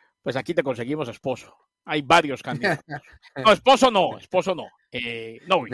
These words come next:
Speaker 2: No,
Speaker 1: novio.
Speaker 2: no, no, no.
Speaker 1: No, espo-,
Speaker 2: No,
Speaker 1: esposo es muy
Speaker 2: no.
Speaker 1: formal, muy formal.
Speaker 2: Sí, sí, sí.
Speaker 1: Si la mostramos a
Speaker 2: Ya.
Speaker 1: Jennifer la foto del Puma Reyes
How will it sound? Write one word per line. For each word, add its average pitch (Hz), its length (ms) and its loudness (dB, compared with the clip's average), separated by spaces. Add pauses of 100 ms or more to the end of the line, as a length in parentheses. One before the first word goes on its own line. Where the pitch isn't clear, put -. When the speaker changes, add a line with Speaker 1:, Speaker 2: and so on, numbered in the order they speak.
Speaker 2:
No, 131 160 -2
Speaker 1:
novio. - 260 -12
Speaker 2:
no, 101 280 -8
no, 95 200 -10
no. 90 140 -16
Speaker 1:
No, 135 80 -2
espo-, 180 280 -2
Speaker 2:
No, 147 80 -4
Speaker 1:
esposo 185 300 0
es 180 60 0
muy - 100 0
Speaker 2:
no. 131 40 0
Speaker 1:
formal, 127 320 -4 (340)
muy 131 100 -10
formal. 110 320 -16 (1500)
Speaker 2:
Sí, 117 680 0
sí, 104 220 -12
sí. 101 440 -12
Speaker 1:
Si 147 180 -6
la 139 80 0
mostramos 185 520 2
a 175 80 6
Speaker 2:
Ya. 151 120 2
Speaker 1:
Jennifer 175 360 2
la 131 120 2
foto 190 320 0
del 143 200 2
Puma 196 280 2
Reyes 180 460 0